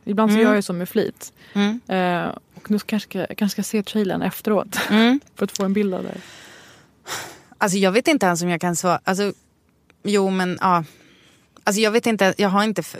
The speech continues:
Speaker 2: trailern färskt i minnet så, men jag vet ju bara vad jag tyckte att jag blev lovad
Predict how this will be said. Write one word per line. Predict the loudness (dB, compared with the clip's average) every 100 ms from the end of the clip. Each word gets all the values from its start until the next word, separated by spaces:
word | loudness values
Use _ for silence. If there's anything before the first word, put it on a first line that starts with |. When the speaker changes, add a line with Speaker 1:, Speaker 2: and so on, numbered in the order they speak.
| -14 -6
Speaker 2:
trailern | -2 0 0 -2
färskt | -2 -2 -4 -10 -8
i | -4
minnet | -2 0 -2 -2
så, | -2 0
men | 0 -2
jag | 2
vet | 0 0
ju | 0
bara | 2 2
vad | 2 2 2
jag | 0 -2 -6
tyckte | -6 -4 -4
att | -2
jag | -2
blev | 0
lovad | 0 2 4